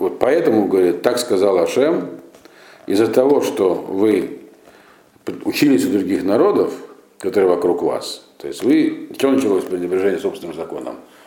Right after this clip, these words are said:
Вокруг другие люди, и, может быть, зачем нам жить по с-, так как, э, по сложным,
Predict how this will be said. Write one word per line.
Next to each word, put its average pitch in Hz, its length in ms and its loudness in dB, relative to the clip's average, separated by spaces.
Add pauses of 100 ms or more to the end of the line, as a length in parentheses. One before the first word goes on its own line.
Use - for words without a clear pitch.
(160)
Вокруг 165 280 2
другие 139 360 4
люди, - 300 0
и, 104 720 -4
может 104 280 -4
быть, 101 80 -8 (420)
зачем 123 220 -4
нам 107 140 2
жить 110 180 -2
по 98 80 -8
с-, - 200 -14 (360)
так 90 100 -6
как, 95 240 -2
э, 87 580 2
по 85 80 0
сложным, 98 680 0